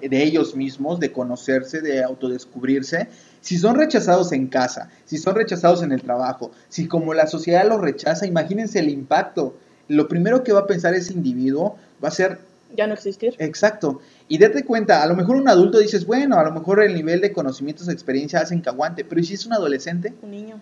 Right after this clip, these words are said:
Speaker 1: Un niño, exacto.
Speaker 2: Ujú.
Speaker 1: Increíble, ¿no? Y a nivel intra, eh, perdón, intraindividual, sobre todo en personas homosexuales como la homofobia interiorizada, que internalizan el autorrechazo. O sea,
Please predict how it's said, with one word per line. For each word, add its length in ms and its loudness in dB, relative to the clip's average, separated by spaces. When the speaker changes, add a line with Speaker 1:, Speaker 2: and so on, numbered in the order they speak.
Speaker 1:
Un 220 -2
niño, 300 0
exacto. 440 -8
Speaker 2:
Ujú. 640 -18
Speaker 1:
Increíble, 720 -4
¿no? 240 -6
Y 280 6
a 100 6
nivel 280 8
intra, 580 2
eh, 340 0
perdón, 340 -2
intraindividual, 880 2
sobre 300 0
todo 120 4
en 140 2
personas 380 -2
homosexuales 720 -4
como 220 -8
la 140 -4
homofobia 440 -4
interiorizada, 880 -4
que 480 4
internalizan 1080 0
el 240 0
autorrechazo. 840 -2
O 20 -14
sea, 380 0